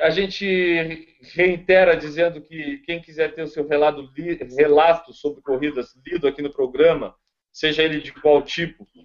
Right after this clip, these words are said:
sobre corrida, sobre sua, alguma coisa que acontece na sua vida e queira mandar sua história de corredor pra gente, pode mandar via e-mail, via Twitter, via Facebook, via Instagram, entre em contato com a gente,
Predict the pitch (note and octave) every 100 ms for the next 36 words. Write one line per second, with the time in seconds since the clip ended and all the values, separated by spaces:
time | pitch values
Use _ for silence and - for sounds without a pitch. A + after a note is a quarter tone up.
0 | _ - D3 C#3 C3+ A2+ D#3+ F3 D3+ A#2+
1 | C#3 B2 - C#3 C3 A#2 A#2+ B2 C#3 B2
2 | D3 C#3+ B2+ B2+ C3 C3 B2 B2 A2+ C3+
3 | C3 C3 B2 D3+ C#3+ B2+ C3 C3+ B2 -
4 | - C#3+ C3 - B2 B2 B2 - C#3+ D#3+
5 | F#3+ - _ _ _ - - F3 F3 E3
6 | D#3 D3+ D3 E3+ E3+ E3 F#3+ F#3+ C#3 D3
7 | D3 D#3 F#3+ F3 C#3 D3 D3+ C#3+ C3 B2+
8 | F#3 C3 C#3+ D3 - B2+ - F3 E3 E3+
9 | D#3+ D3+ C#3+ C#3+ - B2 A#2+ D#3+ E3+ -